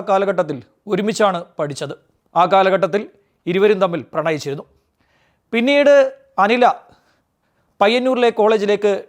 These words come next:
ഡിഗ്രി വിദ്യാഭ്യാസത്തിനായി പോയി. അതോടുകൂടി ഇവരുടെ പ്രണയവും മുറിഞ്ഞു. അതിനുശേഷം അനിലയുടെ വിവാഹം നടന്നു. വിവാഹം കഴിഞ്ഞ അനിലയ്ക്ക്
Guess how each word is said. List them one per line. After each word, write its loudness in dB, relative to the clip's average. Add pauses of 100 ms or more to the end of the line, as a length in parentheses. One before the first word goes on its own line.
(160)
ഡിഗ്രി -2
വിദ്യാഭ്യാസത്തിനായി -2 (200)
പോയി. -6 (500)
അതോടുകൂടി 0 (180)
ഇവരുടെ 0 (100)
പ്രണയവും -2 (140)
മുറിഞ്ഞു. -10 (1600)
അതിനുശേഷം 2 (220)
അനിലയുടെ 2 (160)
വിവാഹം 2
നടന്നു. -6 (1120)
വിവാഹം 2
കഴിഞ്ഞ 0 (120)
അനിലയ്ക്ക് -2